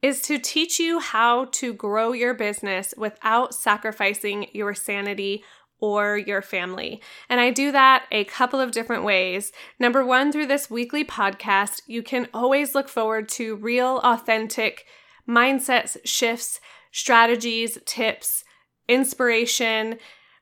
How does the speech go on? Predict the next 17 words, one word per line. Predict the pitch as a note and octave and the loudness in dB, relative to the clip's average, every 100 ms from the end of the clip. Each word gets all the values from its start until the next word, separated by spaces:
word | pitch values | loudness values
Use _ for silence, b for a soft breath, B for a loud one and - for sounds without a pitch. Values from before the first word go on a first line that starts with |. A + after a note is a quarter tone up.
| - | -6
conversations | - C#4 C#4+ C#4+ - C4+ C4 B3 B3 | 2 4 4 2 0 0 2 0 0
with | A#3+ A#3 - | 0 -2 0
other | A#3 B3 | 0 2
experts | G#3 G#3+ - A3 A3+ | 0 -2 -4 -6 -4
in | A#3 A3+ | -6 -4
the | G#3+ | -2
industry, | G#3+ G#3 G3+ - G3+ G3 F#3+ - | -2 -2 -4 -2 -2 0 -2 -2
and | A#3+ A3 A3 A3 G#3+ B B B B _ _ _ _ | 0 0 0 -4 -6 B B B B _ _ _ _
a | C4 | -4
true | B3+ - C#4+ D4+ | -4 -2 -2 -2
look | A#3+ A3 A3 - | 0 0 0 -6
into | G#3+ A3 A#3 - A#3 G#3+ G3+ | -4 -2 -2 -2 -2 -2 -2
what | G#3+ A3 A#3 | -2 0 2
it | C4+ C4 A#3 | 2 -2 -4
means | A3 G#3+ G#3+ G#3+ - | -2 -2 -4 -6 -8
to | - A3 | -8 -6
live | G#3 G#3 G3 | -2 -2 -2